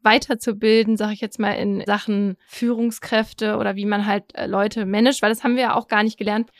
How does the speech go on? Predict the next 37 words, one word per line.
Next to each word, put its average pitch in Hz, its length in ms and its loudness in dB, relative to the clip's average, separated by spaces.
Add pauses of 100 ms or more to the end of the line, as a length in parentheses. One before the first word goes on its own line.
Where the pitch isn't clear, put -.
(340)
Von 220 200 0
daher 214 640 2
versucht 220 320 -4
man 226 100 0
das 220 160 -2
dann 208 160 -2
doch 214 240 -4
immer 220 220 0
daran 214 220 -4
zu 214 120 -8
denken, 214 280 -4
ja, 220 280 0
wie 214 200 -2
hab 214 120 -2
ich - 180 -8
mich 240 200 -4
wann 220 240 4
gefühlt 285 600 2 (260)
und 220 120 0
was 226 160 4
hätte 240 160 0
ich - 180 -4
dann 214 300 0
gebraucht 180 840 -6
von 214 420 -4
meinem 190 260 -4
Vorgesetzten 202 840 -4
oder 202 200 -6
von 190 180 -6
jemandem, 190 280 -4
der 185 140 -6
irgendwie 190 260 -6
in 190 120 -4
einer 185 140 -6 (420)
höheren 190 360 -2
Position 190 680 -4
stand. - 500 -8